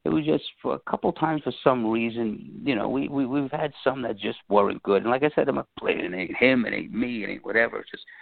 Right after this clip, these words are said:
just sometimes things don't click. Um, but other than that, you know, if, if I could really think about it, there, there, there's, there was a few guys that, you know, that, you know, you just, you know, you just don't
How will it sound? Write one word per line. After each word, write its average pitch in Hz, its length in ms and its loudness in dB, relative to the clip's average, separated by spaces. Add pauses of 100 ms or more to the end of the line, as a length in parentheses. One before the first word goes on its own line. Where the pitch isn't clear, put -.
(160)
just 143 180 -2
sometimes 131 440 -2 (100)
things 127 260 -6
don't - 200 -6
click. - 400 0 (460)
Um, 101 360 0 (400)
but 151 120 -4
other 190 100 4
than - 80 -2
that, 156 180 -2
you 170 60 -4
know, 165 200 -4
if, 147 120 -8
if - 160 -8
I 180 60 -10
could 147 220 -12
really 117 220 -4
think 101 200 -8
about 101 240 -2
it, 104 60 -12
there, 139 220 -8
there, 151 240 -6
there's, 147 220 -4 (100)
there 135 120 -8
was 120 120 -8
a - 160 -16
few 104 160 -6
guys 90 300 -2
that, 85 220 -8
you 92 100 -10
know, 82 240 -10 (400)
that, 101 180 2
you 113 80 2
know, 98 120 2
you 107 120 2
just, 117 220 -2 (240)
you 170 120 4
know, 131 100 8
you 135 100 4
just 139 180 -2 (100)
don't 127 240 6